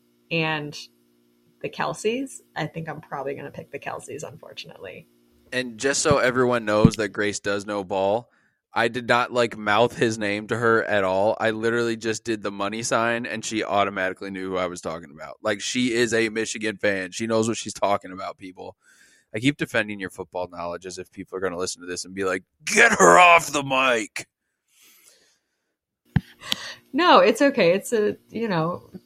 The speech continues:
Speaker 1: it's a valid, uh, worry, I guess, for, like, real, like, hardcore football fans thinking that, like, you're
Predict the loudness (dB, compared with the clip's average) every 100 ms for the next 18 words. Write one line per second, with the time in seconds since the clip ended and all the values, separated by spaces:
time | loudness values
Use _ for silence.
0 | _ _ _ _ -8 -2 0 4 6 6
1 | 4 4 2 -4 -12 _ _ -4 -2 -2
2 | -4 -6 -10 _ _ -12 0 2 4 4
3 | 2 2 0 -2 -4 -4 -4 -4 _ _
4 | -6 -6 -8 _ _ _ -10 0 2 2
5 | 0 -2 -6 _ -10 -10 -4 2 2 2
6 | -4 -4 -2 -2 -4 -8 _ _ _ _
7 | -8 -4 -2 0 -2 -4 -6 -6 -6 -8
8 | -12 -20 _ _ -8 -6 -4 -4 -4 -4
9 | -6 -4 -4 -4